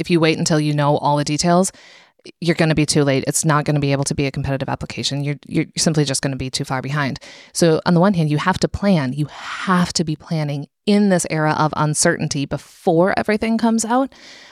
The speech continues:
um, and just kind of fine tune as things become clearer. Um, that's tricky. I think, um, I have particular empathy for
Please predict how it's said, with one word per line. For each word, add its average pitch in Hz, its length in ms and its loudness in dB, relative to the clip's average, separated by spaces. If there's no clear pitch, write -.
um, 156 380 4
and 165 120 2
just 156 260 0
kind 170 180 2
of 151 80 -2
fine 160 280 4
tune 156 280 2
as 147 280 0
things 151 240 -2
become 143 340 -4
clearer. 151 400 -2
Um, 156 460 2
that's - 260 0
tricky. - 500 -2
I 165 100 0
think, 185 380 0
um, 151 340 0
I - 80 -2
have 175 200 2
particular 180 360 2
empathy 156 400 0
for 147 440 0